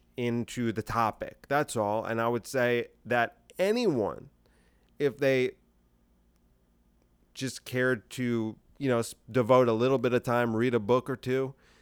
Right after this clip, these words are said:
that they would, they would come out, uh,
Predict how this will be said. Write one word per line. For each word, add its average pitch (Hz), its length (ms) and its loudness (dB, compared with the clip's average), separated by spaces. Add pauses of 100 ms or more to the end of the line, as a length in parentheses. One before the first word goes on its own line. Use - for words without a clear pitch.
(120)
that 143 260 2
they 170 140 4
would, 170 240 2 (280)
they 165 120 0
would 156 180 -2
come 151 220 2
out, 139 280 4 (120)
uh, 127 320 4